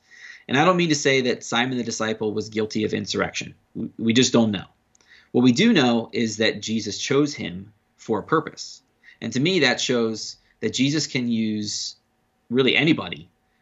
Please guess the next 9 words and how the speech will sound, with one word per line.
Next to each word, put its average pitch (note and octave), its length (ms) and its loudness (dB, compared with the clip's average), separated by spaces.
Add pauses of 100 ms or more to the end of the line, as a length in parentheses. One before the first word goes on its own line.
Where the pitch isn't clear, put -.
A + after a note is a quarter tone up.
(160)
no B2 140 -2
matter A#2 300 2
where A#2 260 2
we C#3+ 160 4
are G#2 260 -2
in A2 140 -6
our G#2 100 -10
spiritual B2 440 -2
formation. G2+ 580 -4